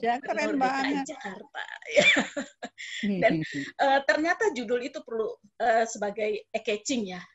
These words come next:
Speaker 1: dan memberikan energi bagi, eh, si pembuatnya untuk, eh, menuliskan dengan mengalir begitu saja. Tapi perlu diingat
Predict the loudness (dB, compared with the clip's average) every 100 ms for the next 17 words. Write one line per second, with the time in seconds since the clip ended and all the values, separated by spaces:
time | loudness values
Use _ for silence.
0 | _ 0 2 2 2 2 0 -2 -2 0
1 | 0 0 -2 -2 -2 2 2 2 -2 -6
2 | -6 -20 -20 _ -2 2 0 -2 -6 -2
3 | 0 0 0 0 -2 -4 -2 -4 -8 _
4 | -2 -2 -2 -6 -4 2 4 4 0 -2
5 | -4 -4 -6 -6 -4 -2 -4 -6 -10 -10
6 | -10 -4 -2 -2 -4 -10 -16 -18 -20 -20
7 | -20 _ _ _ _ _ _ -2 -2 -2
8 | -10 -10 -10 -12 -14 -18 _ -4 -2 -4
9 | -6 -8 -6 -4 -6